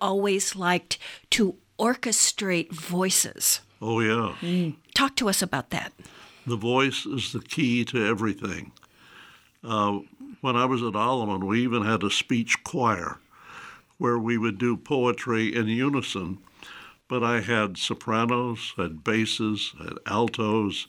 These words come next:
Speaker 2: and you could do tricks with that. When we did The Bells by Poe,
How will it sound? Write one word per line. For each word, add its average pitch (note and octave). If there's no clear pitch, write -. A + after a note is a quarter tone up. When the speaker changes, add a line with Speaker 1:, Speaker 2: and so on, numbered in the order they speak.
Speaker 2:
and A#2
you A#2
could A2+
do C3+
tricks -
with A2+
that. E2
When C3
we A#2
did A2+
The A2
Bells A#2+
by G2+
Poe, A#2